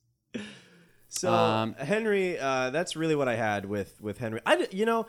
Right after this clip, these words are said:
Speaker 1: I think they didn't pitch together 'cause they could cover a little more ground. But I
Speaker 2: Okay.
Speaker 1: do wonder if Chris, be-, ooh, ow, being there would have, uh, fended off the pirates or something.
Speaker 2: I think for sure. He's the
Speaker 1: Maybe
Speaker 2: older,
Speaker 1: Chris
Speaker 2: better
Speaker 1: might have
Speaker 2: brother.
Speaker 1: been, yeah.
Speaker 2: This is what I think. This is what
Speaker 1: What
Speaker 2: I
Speaker 1: do you
Speaker 2: think
Speaker 1: think?
Speaker 2: happened. I think in the past,
Speaker 1: Uh-huh.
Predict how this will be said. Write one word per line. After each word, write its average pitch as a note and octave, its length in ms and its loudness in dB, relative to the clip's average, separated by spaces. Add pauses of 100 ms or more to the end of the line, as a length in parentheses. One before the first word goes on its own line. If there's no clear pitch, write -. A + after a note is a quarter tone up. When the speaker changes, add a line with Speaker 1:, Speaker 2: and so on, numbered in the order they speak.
(140)
Speaker 1:
I F#3 100 0
think E4 220 -4
they G3 100 6
didn't F#3 260 4
pitch - 240 -2
together C3+ 340 2
'cause B2+ 180 0
they C3+ 100 4
could C3 180 -6
cover D3 240 2
a C3 60 2
little B2 180 -2
more A2 140 -4
ground. G#2+ 400 -4
But C#3+ 200 2
I A#2+ 140 4
Speaker 2:
Okay. - 80 -2
Speaker 1:
do A#3 100 -4
wonder E3+ 360 -2
if - 140 -10
Chris, C#3+ 260 -6
be-, A2 240 -12
ooh, C#3+ 200 -14
ow, G#2 240 -8
being C#3 260 -4
there G2+ 260 -6 (320)
would B2 120 -4
have, A2+ 160 -4
uh, G2+ 220 -4
fended C3+ 380 -6
off A#2 200 -2
the A2 80 -8
pirates G#2+ 460 -6
or F#2 60 -12
something. E2+ 440 -14
Speaker 2:
I D#3+ 140 6
think F3+ 220 0
for D3 120 -4
sure. D3+ 340 6
He's B2 200 0
the D3 120 2
Speaker 1:
Maybe - 120 -10
Speaker 2:
older, D3+ 300 6
Speaker 1:
Chris G#2+ 60 -4
Speaker 2:
better C3 260 8
Speaker 1:
might - 80 4
have - 60 6
Speaker 2:
brother. A#2 340 6
Speaker 1:
been, - 100 -8
yeah. A2 460 -4 (160)
Speaker 2:
This A#3+ 240 2
is A#3+ 120 2
what D#3+ 120 6
I D3+ 100 8
think. A#2 220 4
This D#3+ 80 4
is G#3+ 80 2
what G#3+ 80 8
Speaker 1:
What F3+ 60 10
Speaker 2:
I - 40 6
Speaker 1:
do D#3 60 4
you D#3+ 40 8
Speaker 2:
think D#3+ 100 6
Speaker 1:
think? D3+ 80 8
Speaker 2:
happened. G#2+ 340 6
I C3 140 4
think E3+ 360 0
in C#3 180 4
the F#3 60 4
past, A#2+ 680 2
Speaker 1:
Uh-huh. A2 260 -4